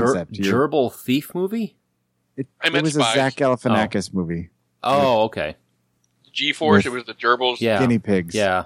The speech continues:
Speaker 2: I remember
Speaker 1: Not
Speaker 3: Oh, yeah,
Speaker 2: now.
Speaker 3: guinea pigs. That's
Speaker 2: Guinea
Speaker 3: right, not
Speaker 2: pigs.
Speaker 3: Gerbils.
Speaker 1: Yeah, talking
Speaker 3: I'm
Speaker 1: guinea
Speaker 3: sorry.
Speaker 1: pigs.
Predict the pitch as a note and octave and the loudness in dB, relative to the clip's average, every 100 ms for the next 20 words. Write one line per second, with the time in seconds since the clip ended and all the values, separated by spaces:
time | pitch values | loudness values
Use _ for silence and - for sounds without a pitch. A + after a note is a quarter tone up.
0 | - F#2 F2+ F2 F2 F#3+ A3+ G#3+ A3 G#3 | -6 -6 -6 -4 -2 0 2 2 2 0
1 | D#3 C#3 C#3+ A2 G#2 F2+ E2 - - - | 0 -2 -2 -2 -2 -4 -8 -12 -18 -20
2 | E2+ - - _ _ _ _ - - A#2 | -16 -16 -20 _ _ _ _ 0 0 2
3 | A2 G2+ F#2+ F#2+ E2+ - - | -2 0 0 -2 -4 -8 -20